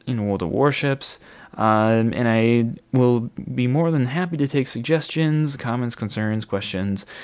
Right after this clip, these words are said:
um, in my email, rank amateur podcast at gmail dot com. Uh, and I hope to be back in, uh, the next fortnight. Um, other than that, and I mean fortnight as in a period of two weeks, not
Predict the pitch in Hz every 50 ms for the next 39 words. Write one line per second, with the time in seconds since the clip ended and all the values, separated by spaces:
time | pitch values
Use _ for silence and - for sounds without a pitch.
0 | - - - - - - 107 104 101 101 98 95 95 95 95 98 98 98 - -
1 | 117 113 104 101 98 - 113 107 104 95 92 92 - - 120 127 131 131 123 113
2 | 107 98 98 - 92 90 92 - - - - - 107 101 101 101 - 98 95 -
3 | - 90 85 80 - - 98 98 95 95 95 92 90 92 87 87 - - - -
4 | 143 143 151 151 147 147 147 151 - - - - - - - - - - 104 104
5 | 104 98 101 98 82 - - 110 120 120 120 113 113 127 120 131 180 185 - 180
6 | 165 170 160 143 160 170 180 196 196 196 - - - 147 135 131 127 127 127 123
7 | 123 120 - - - - - - - _ _ - _ - - - 117 110 107 110
8 | 107 117 131 165 160 - - - - - 185 220 - - 110 92 76 - - -
9 | - - - - - - - - - 117 117 120 120 123 127 127 127 127 131 131
10 | 135 120 - - - 147 160 170 165 156 170 170 170 175 185 196 - - 120 -
11 | - - 101 87 98 104 107 104 101 - 117 113 82 107 110 107 104 104 101 98
12 | 104 95 92 90 - - 107 101 101 98 95 92 - - 104 101 101 104 104 104
13 | - - - 98 95 95 95 95 95 95